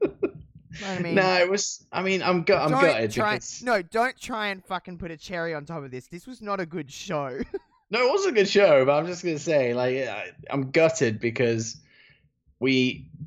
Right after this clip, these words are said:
Speaker 2: on, on last week's show, we were saying, you know, like, the card looked really good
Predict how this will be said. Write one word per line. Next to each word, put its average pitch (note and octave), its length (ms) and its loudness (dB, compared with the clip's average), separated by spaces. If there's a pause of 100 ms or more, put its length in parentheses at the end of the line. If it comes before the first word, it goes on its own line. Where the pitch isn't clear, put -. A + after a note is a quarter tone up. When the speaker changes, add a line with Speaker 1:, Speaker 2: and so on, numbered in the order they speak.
(180)
Speaker 2:
on, C3 200 2
on C3 500 2
last C3 380 0
week's A2 280 0
show, F#2+ 320 2
we G2+ 200 0
were G2+ 100 -2
saying, G2 380 2
you G2 80 0
know, F#2 160 4
like, F2+ 300 2
the G2 60 -2
card G2 360 2
looked F#2 240 -2
really F#2 320 0
good D#2+ 360 2